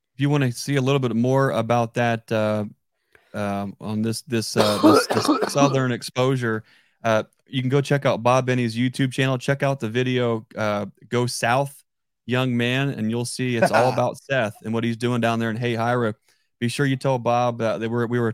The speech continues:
Speaker 1: we were talking him up here at, at Nature's Image Farm and sent you that way to check that video out. Uh, it's a great, you can just see Seth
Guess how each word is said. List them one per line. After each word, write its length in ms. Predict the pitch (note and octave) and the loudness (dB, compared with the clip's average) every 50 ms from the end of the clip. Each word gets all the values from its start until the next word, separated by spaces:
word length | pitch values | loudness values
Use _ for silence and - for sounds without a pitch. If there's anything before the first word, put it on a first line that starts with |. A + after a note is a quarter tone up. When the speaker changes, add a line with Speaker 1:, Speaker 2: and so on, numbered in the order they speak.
| - - | -4 -4
Speaker 1:
we 120 | C3 B2 | -2 -2
were 80 | A#2 A2 | -2 -2
talking 340 | - B2+ B2+ B2 A#2+ B2 | 0 0 -2 0 -2 -2
him 120 | A2 A2+ A#2 | -2 0 0
up 180 | A#2 A#2 - | -2 -2 -2
here 280 | - A#2+ A2+ A2 G#2+ - _ _ _ _ _ _ _ _ | -2 -2 -2 -2 -2 -6 _ _ _ _ _ _ _ _
at, 160 | - G#2 G#2 D#2 | -4 -2 -2 -2
at 120 | A2 A2 | -2 -2
Nature's 320 | A2+ A#2 A#2 - A#2+ G#2+ | -2 -2 -4 -4 -6 -4
Image 240 | A#2+ A2+ A2+ G#2 - | -2 -2 -2 -4 -4
Farm 280 | - A2+ A2+ A2+ A2+ A2 | -4 -4 -2 -2 -2 -2
and 100 | G#2+ G2+ | -4 -4
sent 240 | - B2 A#2 A#2 - | -4 -4 -4 -4 -2
you 60 | A2+ | -2
that 160 | A2+ G#2+ - | -2 -2 -2
way 140 | A2+ A2+ A2+ | -2 -4 -4
to 60 | A2 | -4
check 280 | G2+ - B2 A#2 A2+ - | -4 -4 -4 -4 -2 -2
that 160 | A2+ F2 G2 | -4 -4 -2
video 380 | A2+ A2+ A2+ A2+ A2 G#2+ G#2 | -2 -2 -2 0 0 0 0
out. 260 | A2 A2+ A2 G#2+ - _ _ _ _ _ _ _ _ _ _ | 0 0 0 -2 -6 _ _ _ _ _ _ _ _ _ _
Uh, 200 | A2+ G#2+ G#2+ G#2+ - | -2 0 0 0 0
it's 160 | B2+ B2+ - | -2 -4 -4
a 40 | C3+ | -2
great, 240 | A#2+ C3 C3 C3 - - | 0 2 2 0 0 -2
you 120 | B2+ A#2+ | -4 -4
can 80 | A#2+ A#2+ | -2 -2
just 180 | B2 A#2+ - | -4 -4 -2
see 120 | - C3 B2+ | -2 -2 -2
Seth 400 | A#2 - - C3 C3 C3+ C#3 - | -2 0 2 2 2 2 0 -4